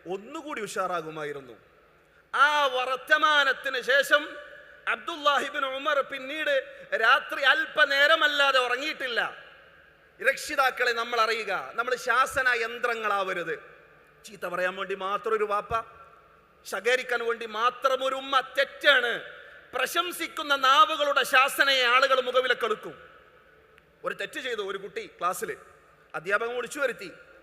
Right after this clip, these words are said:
ചീത്ത പറഞ്ഞു, അടിച്ചു. ആ കുട്ടിക്ക് ഒരു കൂസലുമില്ല. രണ്ടാമത് വീണ്ടും ഒരു അധ്യാപകൻ വിളിച്ചു വരുത്തി, രൂക്ഷമായി അവനോട് രണ്ട് വാക്ക് സംസാരിച്ചപ്പോഴേക്ക് അവന്റെ കണ്ണു നിറഞ്ഞു,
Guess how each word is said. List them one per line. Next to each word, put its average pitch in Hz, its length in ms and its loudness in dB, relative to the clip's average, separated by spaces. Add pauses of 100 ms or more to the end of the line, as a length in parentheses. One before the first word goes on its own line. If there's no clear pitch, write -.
(200)
ചീത്ത 247 260 -2
പറഞ്ഞു, 269 260 2
അടിച്ചു. 240 320 4
ആ 190 140 -6
കുട്ടിക്ക് 220 320 -10
ഒരു - 80 -4
കൂസലുമില്ല. 269 640 -4 (720)
രണ്ടാമത് 262 560 -2
വീണ്ടും 302 260 -6
ഒരു 285 80 2
അധ്യാപകൻ 247 460 -2
വിളിച്ചു 226 260 -8
വരുത്തി, 196 420 -4 (640)
രൂക്ഷമായി 262 460 2
അവനോട് 247 280 0
രണ്ട് 226 240 0
വാക്ക് 233 280 2
സംസാരിച്ചപ്പോഴേക്ക് 226 840 0
അവന്റെ 208 220 -4
കണ്ണു 202 300 -4
നിറഞ്ഞു, 208 380 -6